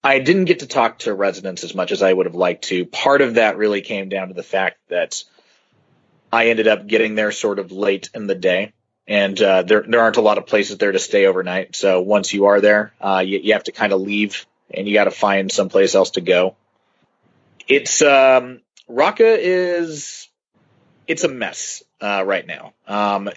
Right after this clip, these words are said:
you, you can really see how much of a number the bombing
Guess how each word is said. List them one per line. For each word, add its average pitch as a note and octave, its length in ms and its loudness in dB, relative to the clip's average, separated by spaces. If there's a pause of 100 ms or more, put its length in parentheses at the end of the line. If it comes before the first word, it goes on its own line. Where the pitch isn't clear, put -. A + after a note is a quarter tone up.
you, A#2+ 240 -4
you C3+ 140 0
can B2+ 200 0
really C#3 640 4
see A#2 1000 -2 (520)
how B2 200 0
much A#2+ 220 0
of A2 80 -2
a G#2+ 60 -2
number G2+ 680 -2 (120)
the B2 160 -2
bombing G#2 640 0